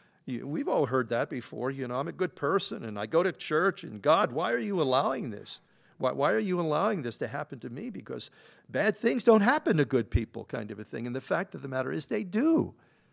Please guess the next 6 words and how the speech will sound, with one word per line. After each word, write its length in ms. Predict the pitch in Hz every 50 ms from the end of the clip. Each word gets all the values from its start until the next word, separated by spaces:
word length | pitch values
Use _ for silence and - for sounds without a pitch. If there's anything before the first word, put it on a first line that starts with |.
| _ _ _ _ _ _ _ _ _ _ _ _ _ _ -
They 160 | 156 175 180
can 380 | 175 - - 220 254 254 240
and 120 | 196 135 131
they 160 | 147 156 160
do 380 | 143 - 185 196 220 180 131 123
happen 560 | 120 131 143 143 151 160 - 120 110 120